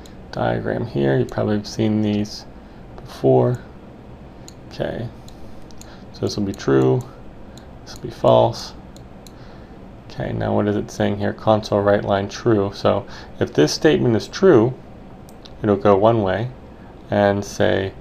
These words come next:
and print, print true to the screen. If it's false, it'll go one, the other way and print false,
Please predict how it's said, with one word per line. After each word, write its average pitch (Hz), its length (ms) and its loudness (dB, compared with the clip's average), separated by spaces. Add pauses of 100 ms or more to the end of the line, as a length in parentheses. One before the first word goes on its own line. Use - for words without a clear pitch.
(520)
and 98 180 2
print, 104 240 2 (280)
print 107 260 2
true 151 160 2
to 117 80 4
the 107 60 -2
screen. 107 340 -4
If 104 100 -4
it's - 140 -6
false, 123 560 6 (340)
it'll 104 160 4
go 101 480 2 (100)
one, 117 440 2
the 113 140 2
other 131 160 4
way 101 280 2 (460)
and - 80 -16
print 202 240 0
false, 101 340 -2